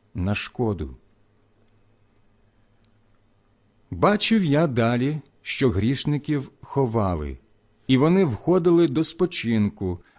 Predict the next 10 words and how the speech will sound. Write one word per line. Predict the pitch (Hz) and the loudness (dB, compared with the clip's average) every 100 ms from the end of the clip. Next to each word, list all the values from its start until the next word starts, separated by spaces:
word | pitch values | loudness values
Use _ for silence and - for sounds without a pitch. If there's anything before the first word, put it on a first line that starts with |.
| _ | _
а | 143 131 | -2 -2
ті, | - 127 110 98 | -2 -2 -2 -2
що | - - 127 | -8 -4 -4
чесно | 110 127 107 - 85 | -4 -4 -2 -4 -6
чинили, | - 80 101 175 180 175 - _ - | -6 -2 0 2 4 2 -2 _ -10
відходили | 98 113 - - 139 180 190 180 175 175 - | -2 -2 -2 -4 0 4 4 4 4 2 -2
далеко | 113 170 202 131 131 127 107 | -4 -2 0 0 0 0 -2
від | 92 - | -2 -6
святого | 92 87 135 139 123 | -6 -4 -2 -2 2
місця, | 110 110 - - 82 71 | 4 4 2 -8 -8 -10